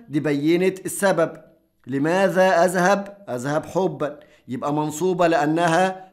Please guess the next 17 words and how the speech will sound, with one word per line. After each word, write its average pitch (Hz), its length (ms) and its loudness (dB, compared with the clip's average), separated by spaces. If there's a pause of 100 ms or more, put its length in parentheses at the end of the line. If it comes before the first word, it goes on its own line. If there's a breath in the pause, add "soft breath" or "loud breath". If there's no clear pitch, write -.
(100)
مفعول 139 560 -4
لأجله، 156 520 2 (440 soft breath)
يبقى 123 240 -4
أقول 143 220 0
له: 147 80 0
"حبًا" 151 560 0 (200 loud breath)
مفعول 143 500 -4
لأجله 139 480 -4
منصوب 143 460 -6
وعلامة 143 580 -2
نصب 139 260 -8
الفتحة. 151 460 -4 (440)
مثال 143 380 -4
تاني: 156 500 0 (240 loud breath)
"يزرع 165 380 0
الفلاح 156 440 0
القمح". 170 600 0